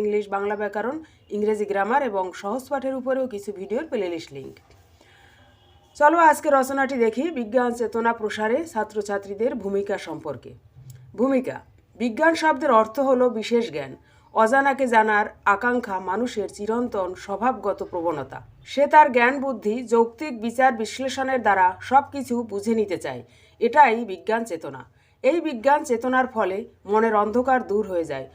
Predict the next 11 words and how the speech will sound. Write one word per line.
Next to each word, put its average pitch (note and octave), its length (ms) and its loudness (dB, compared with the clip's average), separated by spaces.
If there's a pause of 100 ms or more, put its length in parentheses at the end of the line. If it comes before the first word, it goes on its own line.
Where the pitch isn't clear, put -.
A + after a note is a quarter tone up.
(160)
সত্য D4+ 280 -2 (280)
উদ্ঘাটিত A#3+ 480 -2 (120)
হয়। C3 180 -8 (580)
মানুষের D#4+ 520 4
মনে D#4 240 4 (140)
নানা A#3 220 6
রকম C4+ 340 2
ভুল A3+ 180 0 (120)
ধারণা, A#3+ 300 2 (220)
অন্ধবিশ্বাস, A#3 680 0 (360)
মন্দ A#3+ 300 2